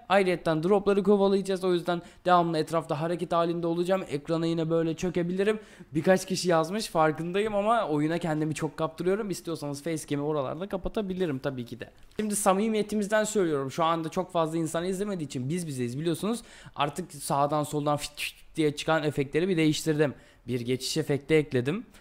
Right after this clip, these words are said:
Artık şimdi bu sistemi birazcık oturtacağız. Birazcık böyle videolar yükleyeceğiz. Bakalım insanların hoşuna gidecek mi? Ee, bunu da biz bizeyiz diye söylüyorum. Şu anda bu videoyu atıyorum. İki yüz bin kişi izlese niye bu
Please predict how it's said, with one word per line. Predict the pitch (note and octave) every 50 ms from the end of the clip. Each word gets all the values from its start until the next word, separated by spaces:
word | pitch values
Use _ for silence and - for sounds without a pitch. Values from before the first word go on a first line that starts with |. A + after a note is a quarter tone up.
| - - -
Artık | - - B3 A3 G#3+ G#3 -
şimdi | - A#3 A3+ A3+ G#3 G#3
bu | A3+
sistemi | G#3 - G#3 F3 - F3+ E3 E3
birazcık | E3+ F3 F3 E3 D#3 D3+ D3
oturtacağız. | D#3+ D3+ - D3+ C3+ - C3 C3 D#3+ F#3 G3 F#3 F#3
Birazcık | G3 F#3 E3+ D#3 D3+ C#3+ D3
böyle | D3+ D3+ D3 C#3+ C#3
videolar | B2+ B2 A#2 A#2+ A2+ B2 D3+
yükleyeceğiz. | F3 F3 F3 - D#3+ D3+ E3 F3 D#3+ D#3
Bakalım | F3 E3+ - D#3 D3 C#3+ C#3
insanların | C#3 C#3+ C#3 C#3+ C#3+ C3+ C3 B2+ A#2+ A2+ A2 A2+
hoşuna | C3 C#3 - - C3+ D3
gidecek | F3 F3 F3+ E3+ F3 E3 E3+ F3+ E3 E3 D3+
mi? | E3+ F#3+ G#3 G#3 - - - - - - -
Ee, | - B2 B2 B2 C#3+
bunu | E3+ F#3 F3+ F3
da | F#3+ G3+ G#3+ G3+ - - -
biz | D3 F#3 E3+ C#3+
bizeyiz | C#3 B2 B2+ B2+ A#2 A2+ A#2
diye | B2+ B2
söylüyorum. | - - C3 C3+ D#3 F#3 G3 F#3
Şu | - D3
anda | C3+ C3+ C3+ C#3
bu | D3 C#3+
videoyu | C3+ B2+ B2 A#2+
atıyorum. | A#2+ A#2+ - B2+ A#2 A2+ -
İki | - D3+ - G3+
yüz | G3+ D3+ C3 C#3
bin | C3 B2
kişi | - - C#3+
izlese | A#2+ G#2+ A#2+ A#2+ - F#3+ G3 F3+
niye | F#3 G3 F#3+ F3 C#3 C#3
bu | C#3+ C#3+ C#3 C#3+